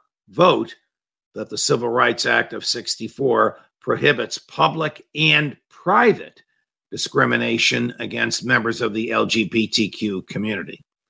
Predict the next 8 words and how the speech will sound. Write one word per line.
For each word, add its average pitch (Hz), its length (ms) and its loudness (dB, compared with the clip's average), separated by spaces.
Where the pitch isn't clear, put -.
A 107 60 -18
very 127 560 0
hot 117 300 -6
potato, 95 640 -2
and 104 300 -10
I 104 100 -6
can't 123 400 -2
predict 113 580 0